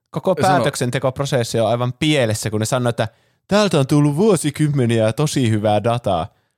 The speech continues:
Speaker 1: Ja sitten sama hetken niinku samassa keskustelussa sanoo, että siellä niinku tunti vastaa niinku vuotta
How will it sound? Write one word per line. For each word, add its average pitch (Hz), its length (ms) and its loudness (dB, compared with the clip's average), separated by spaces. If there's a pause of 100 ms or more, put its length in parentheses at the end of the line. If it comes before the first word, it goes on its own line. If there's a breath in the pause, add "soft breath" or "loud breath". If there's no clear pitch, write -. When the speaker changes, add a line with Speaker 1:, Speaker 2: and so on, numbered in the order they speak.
(400)
Speaker 1:
Ja 123 120 0
sitten 135 420 -2 (340)
sama 123 400 0 (240)
hetken 131 320 -2
niinku 117 180 -2
samassa 151 380 -2
keskustelussa - 580 -6
sanoo, 107 260 0
että 104 220 -4 (420)
siellä 135 480 2
niinku 120 240 -2 (220)
tunti 120 380 0
vastaa 107 340 -2
niinku 110 260 -4 (360)
vuotta 104 460 -2